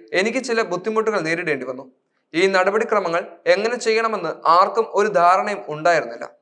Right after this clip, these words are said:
പൗരത്വ ഭേദഗതി നിയമം, അതായത് സി എ എ, നിലവിൽ വന്നതിന് ശേഷം മഹേഷ് സുബ്രഹ്മണ്യ ഞങ്ങളെയും രണ്ടായിരത്തി പതിനാലിന് മുമ്പ് വന്ന പൗരത്വത്തിന് അപേക്ഷിച്ച പാകിസ്ഥാൻ പൗരന്മാരെയും ഒരുമിച്ച് കൊണ്ടുവന്നുവെന്നും നഞ്ചാനി വ്യക്തമാക്കി."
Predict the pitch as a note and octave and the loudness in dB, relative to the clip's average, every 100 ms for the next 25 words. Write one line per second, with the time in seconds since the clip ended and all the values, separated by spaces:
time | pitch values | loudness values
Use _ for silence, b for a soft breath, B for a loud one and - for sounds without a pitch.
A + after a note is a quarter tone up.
0 | _ _ _ _ _ G3 G#3+ B3+ C#4 C4+ | _ _ _ _ _ 4 4 4 2 2
1 | G#3+ A3 A3 A3 A3 F3+ D#3+ B2 D#3 G3 | 4 2 2 0 -2 -2 -4 -2 2 2
2 | G3 G3+ G3 A3 A#3+ - G3+ - D3+ D3 | 2 -2 -4 -4 -4 -2 -2 0 -2 -4
3 | - _ F3 G3+ A#3 C4+ A#3+ A3+ G#3 G#3 | -10 _ 0 2 4 2 -2 -2 -2 -2
4 | E3+ C#3 C#3+ - _ C#3+ D#3 F#3 G#3 G#3 | -4 -6 -8 -10 _ -2 0 2 0 0
5 | F#3+ G#3 F3+ D3 E3+ - - F3 F#3+ A3 | -4 -4 -4 -6 -8 -14 -2 -2 2 2
6 | A#3 A3+ F3+ F3+ G3+ G#3+ G#3 G3+ G#3+ A3+ | 2 0 0 2 2 2 0 0 0 -2
7 | A3+ G#3+ G#3+ G3+ F3 G3+ - F3 F#3+ G#3 | -2 -2 0 0 0 -2 4 4 4 -2
8 | G#3+ A3 G3+ G3+ G3+ G#3 G#3 E3+ E3+ G3+ | -6 -2 -2 -2 -4 -6 2 2 2 -2
9 | G#3 G#3 F3+ F3 F#3+ E3 F3+ - F3 F#3+ | -4 0 0 0 0 0 0 -4 -6 -4
10 | A3+ A#3 G3 F3+ E3 D3 D#3+ G#3 F3 F3 | -6 -6 -8 -6 -6 -6 -8 -10 -10 -8
11 | G3+ G3 C#3+ - C#3 A#2+ _ | -6 -6 -6 -6 -10 -10 _